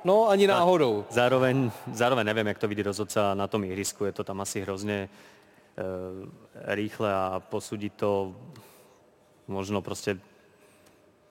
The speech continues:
Speaker 2: tak viděl nějaký kontakt, alebo prostě myslel si, že
Speaker 1: Hmm.
Speaker 2: naozaj k tomu přišlo a prostě odpískal penaltu.
Speaker 1: Tak ona tam, eh, byl tam náznak ruky v-,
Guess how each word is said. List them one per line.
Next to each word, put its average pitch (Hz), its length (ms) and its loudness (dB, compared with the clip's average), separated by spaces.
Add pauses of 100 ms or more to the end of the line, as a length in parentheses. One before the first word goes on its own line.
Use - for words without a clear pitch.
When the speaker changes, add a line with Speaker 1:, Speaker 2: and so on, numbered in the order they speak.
(160)
Speaker 2:
tak 101 160 -2
viděl 101 260 0
nějaký 101 240 -2
kontakt, 98 480 -2
alebo 98 220 0
prostě 101 280 -8
myslel 98 280 -4
si, 117 140 -4
že 107 60 -4
Speaker 1:
Hmm. 95 80 -4
Speaker 2:
naozaj 95 480 -2
k - 140 -20
tomu 101 240 -2
přišlo 98 480 -2
a 92 240 -2
prostě - 280 -12
odpískal 101 360 -6
penaltu. 98 160 -2
Speaker 1:
Tak 131 80 2
ona 156 180 4
tam, 165 260 0
eh, 131 260 0
byl 120 200 2
tam 139 160 2
náznak 123 420 0
ruky 120 240 -2
v-, 135 100 -8